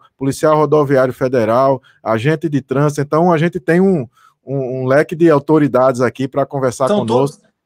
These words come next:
Speaker 2: são
Speaker 1: E
Speaker 2: todos
Speaker 1: vamos
Speaker 2: que a
Speaker 1: entrar
Speaker 2: emenda
Speaker 1: um
Speaker 2: tá
Speaker 1: a um
Speaker 2: englobando,
Speaker 1: aqui pra
Speaker 2: França.
Speaker 1: conversar contigo.
Speaker 2: São
Speaker 1: E
Speaker 2: todos que
Speaker 1: outra
Speaker 2: a emenda
Speaker 1: coisa,
Speaker 2: tá englobando,
Speaker 1: ah,
Speaker 2: então.
Speaker 1: tem, tem mais telespectador gaúcho aqui, viu?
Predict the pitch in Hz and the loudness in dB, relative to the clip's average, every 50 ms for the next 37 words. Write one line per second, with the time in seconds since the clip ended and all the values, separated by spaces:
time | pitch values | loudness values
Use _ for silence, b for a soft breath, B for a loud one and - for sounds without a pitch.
0 | _ _ - 233 240 - 139 139 - 151 156 165 151 170 165 165 - 160 165 165 | _ _ -6 -4 -2 0 0 2 2 2 0 0 0 0 0 0 2 2 2 2
1 | - 240 240 180 202 220 202 180 165 170 175 175 170 143 165 - 170 - - 175 | 2 0 0 2 4 4 4 4 4 4 4 4 2 2 0 -2 -2 0 0 -2
2 | 170 - 170 180 160 151 175 170 - 180 160 - 135 123 107 85 90 - _ _ | -4 0 0 -2 0 2 2 0 0 -2 -6 -4 -4 -4 -4 -4 -8 -16 _ _
3 | _ _ _ _ _ _ _ _ _ _ _ _ _ _ _ _ _ _ _ _ | _ _ _ _ _ _ _ _ _ _ _ _ _ _ _ _ _ _ _ _
4 | _ _ _ _ _ _ _ _ _ _ _ _ _ _ _ _ _ _ _ _ | _ _ _ _ _ _ _ _ _ _ _ _ _ _ _ _ _ _ _ _
5 | _ _ _ _ _ b b b b b b b - - 190 196 175 175 208 233 | _ _ _ _ _ b b b b b b b -10 -6 -6 -6 -4 -2 0 2
6 | 165 196 196 240 226 214 202 202 226 233 226 196 208 202 208 202 208 208 202 180 | 4 4 4 2 0 0 0 2 4 4 4 4 2 -2 -4 -4 -6 -6 -6 -6
7 | 185 202 202 180 156 - 165 147 - 214 - - _ - 214 226 240 262 247 - | -6 -2 0 2 0 0 0 -4 -4 -6 -6 -8 _ -2 -2 0 2 2 2 4
8 | - 240 240 233 214 - - 233 226 - 226 214 180 214 220 214 254 262 220 214 | 4 4 4 4 4 4 2 2 2 4 2 4 4 4 4 6 6 6 6 4
9 | 214 - - 233 226 - 175 156 135 117 147 160 202 - | 4 4 4 2 2 2 2 0 2 2 2 0 0 -2